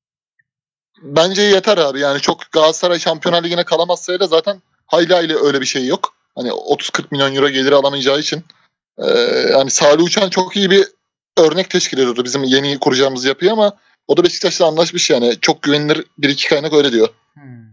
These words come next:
Speaker 2: Güzel transfer yapmış Beşiktaş.
Speaker 1: Yani Sergen Yalçın direkt konuya müdahil olmuş.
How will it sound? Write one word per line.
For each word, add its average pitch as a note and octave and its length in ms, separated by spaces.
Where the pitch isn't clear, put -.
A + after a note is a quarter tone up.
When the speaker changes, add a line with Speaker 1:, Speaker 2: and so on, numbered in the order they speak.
Speaker 2:
Güzel B2 380
transfer A#2+ 480
yapmış - 400
Beşiktaş. - 720
Speaker 1:
Yani C3+ 220
Sergen D#3+ 360
Yalçın F3 460
direkt - 420
konuya C#3 460
müdahil C3 880
olmuş. A#2+ 460